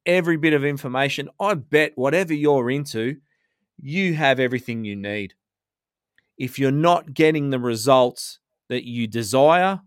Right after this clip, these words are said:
or that you've planned out for yourself, it's now because you are not in execution mode.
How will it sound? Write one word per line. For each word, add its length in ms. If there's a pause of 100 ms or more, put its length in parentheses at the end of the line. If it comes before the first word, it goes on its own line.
(100)
or 240
that 140
you've 240
planned 560
out 260
for 240
yourself, 560 (640)
it's 200
now 380
because 800 (160)
you 220
are 100
not 460
in 180 (140)
execution 1000
mode. 360